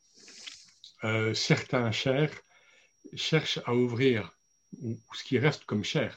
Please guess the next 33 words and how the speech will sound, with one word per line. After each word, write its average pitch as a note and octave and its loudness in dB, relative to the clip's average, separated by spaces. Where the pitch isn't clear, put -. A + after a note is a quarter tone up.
hein, A2 -10
enfin G#2+ -8
accessible, A2+ 0
on G#2 -12
va G2 -10
dire, B2+ -2
cherchent - 2
à B2+ 0
ouvrir B2 6
l'accès A#2+ 6
des A2+ 8
noms A2+ 10
divins A#2 8
aux A#2+ 10
disciples, E3 8
euh, A#2 10
avec C3+ 6
une A#2 8
certaine, B2+ 6
euh, A2 6
autonomie. A#2+ 10
Pourquoi ? C3+ 8
Ben, A#2+ 4
parce - 2
qu'il A2+ 8
y G#2 6
a G2+ 6
de G#2 6
moins A2 6
en A#2 8
moins A2+ 8
de A2 4
chers, A2 4